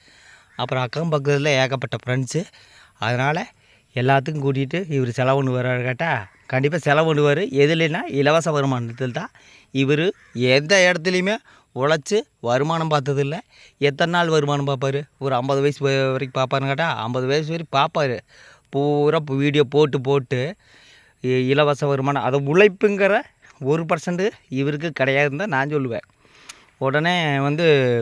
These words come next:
கொந்தளிச்சிட்டு கமெண்ட் பண்ணுவாங்க, "உனக்கு வேற வேலையே இல்லையா?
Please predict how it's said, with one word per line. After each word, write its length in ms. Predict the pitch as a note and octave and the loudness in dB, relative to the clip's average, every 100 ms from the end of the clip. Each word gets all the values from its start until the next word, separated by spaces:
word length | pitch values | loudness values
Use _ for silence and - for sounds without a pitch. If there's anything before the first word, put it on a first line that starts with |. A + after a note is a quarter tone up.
| A2 C#3+ | 0 -2
கொந்தளிச்சிட்டு 540 | D#3 E3 D3+ E3 - | 0 0 0 -4 0
கமெண்ட் 280 | C#3+ D3+ C#3+ | 0 2 0
பண்ணுவாங்க, 360 | C#3 C3+ C3+ D3 - _ - _ _ - | 0 -2 -2 -4 -8 _ -20 _ _ -6
"உனக்கு 260 | C#3+ B2+ | -4 -2
வேற 180 | B2+ B2 | -2 0
வேலையே 340 | C3 D3+ E3 D#3 | 2 2 2 0
இல்லையா? 500 | D3 C#3 C#3 G#2+ | 2 0 -2 -6